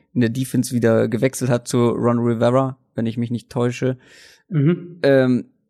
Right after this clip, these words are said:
Speaker 1: wir haben sie, das kann man, glaub ich, festhalten, definitiv zu früh gelobt.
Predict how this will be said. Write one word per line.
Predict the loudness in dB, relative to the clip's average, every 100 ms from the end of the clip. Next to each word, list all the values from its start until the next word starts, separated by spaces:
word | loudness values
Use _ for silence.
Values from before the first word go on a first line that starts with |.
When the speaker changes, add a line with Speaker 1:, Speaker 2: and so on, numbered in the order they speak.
| _ _ -4
Speaker 1:
wir | -2 2
haben | 2 2
sie, | 2 2 2 0 _ _
das | -20 -8
kann | -2
man, | 0
glaub | 2 0
ich, | -2
festhalten, | -8 -6 -6 -2
definitiv | -2 0 -2 -2 -10 -10
zu | -12
früh | -10 0 4 4 2 _ _ -4
gelobt. | 2 4 4 0 -16